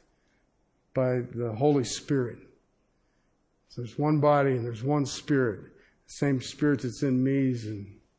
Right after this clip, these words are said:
Jason, uh, Josh, everybody, we all got the same one. I think that's cool. I, I mean, it's just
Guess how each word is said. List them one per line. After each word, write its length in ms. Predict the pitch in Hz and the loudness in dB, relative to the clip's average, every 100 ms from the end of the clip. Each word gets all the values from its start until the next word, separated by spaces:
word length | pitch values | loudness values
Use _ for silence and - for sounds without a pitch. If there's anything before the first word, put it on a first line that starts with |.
| _ _ _ _ _ _ _ _ | _ _ _ _ _ _ _ _
Jason, 800 | 127 135 123 - 139 127 107 - - - - | -2 0 -2 -2 -2 -2 -6 -10 -10 -10 -10
uh, 60 | 156 - 135 | -14 -14 -12
Josh, 560 | 117 123 127 127 - 113 - - - | -2 2 4 2 -4 -10 -12 -16 -2
everybody, 540 | 160 151 120 120 123 | 0 0 0 0 0
we 120 | 127 | 2
all 160 | 147 160 | 4 4
got 140 | 147 | 2
the 80 | - | -2
same 340 | - 139 123 | -4 -2 -2
one. 260 | 120 120 107 - _ _ _ _ _ | -4 -6 -10 -20 _ _ _ _ _
I 80 | 156 | 0
think 200 | 175 127 | 2 2
that's 140 | 120 | 0
cool. 440 | - - 160 120 - - _ _ _ _ _ _ _ - | -4 -2 -2 -2 -10 -20 _ _ _ _ _ _ _ -12
I, 80 | 127 - | -12 -8
I 40 | - | -2
mean, 160 | 151 | 0
it's 120 | 143 - | 0 -2
just 200 | - | -4